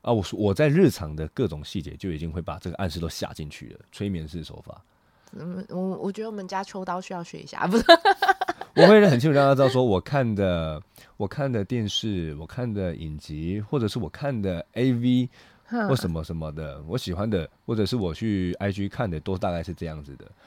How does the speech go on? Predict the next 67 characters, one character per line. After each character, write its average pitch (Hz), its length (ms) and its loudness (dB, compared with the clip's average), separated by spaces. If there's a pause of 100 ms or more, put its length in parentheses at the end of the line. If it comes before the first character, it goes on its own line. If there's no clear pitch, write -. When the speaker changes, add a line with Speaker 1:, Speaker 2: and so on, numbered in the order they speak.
(160)
Speaker 1:
那 175 100 6
我 139 140 8
也 127 60 8
告 123 140 6
诉 117 60 2
他 117 100 6
说 110 140 2
我 87 180 0
的 76 120 -6
癖 104 260 -4
好 82 300 -2
是 90 160 -8
什 - 180 -12
么， - 400 -16
啊， 85 120 -6
我 82 120 -4
可 - 100 -6
能 76 80 -8
是 90 60 -10
什 - 100 -8
么 80 120 -14
控 92 180 -6
什 - 100 -10
么 - 120 -14
控， 90 200 -6 (320)
那 87 120 -8
等 - 0 -
等 - 0 -
之 - 100 -8
类 196 60 0
的。 196 40 2
Speaker 2:
啊， 165 40 -4
比 214 80 0
如 196 240 4
说 226 200 0
什 220 160 -4
么？ 175 280 -10
我 196 120 -4
相 240 160 0
信 254 140 -4
大 269 80 2
家 254 100 4
很 220 200 0
有 208 120 0
兴 196 220 -4
趣 208 140 -8
知 175 180 -12
道。 170 160 -4 (540)
Speaker 1:
啊， 78 100 -8
不。 - 140 -12
Speaker 2:
Talk - 500 10
一 277 80 4
下 339 260 12
嘛， 269 380 10
Speaker 1:
<laughs> - 20 6
Speaker 2:
talk 339 320 8
一 294 100 4
下 370 200 4
嘛， 285 200 -2
什 247 140 -4
么， 240 220 0
什 240 140 -4
么 240 80 2
控， 302 200 4
什 214 120 -8
么 196 60 2
控？ 208 280 2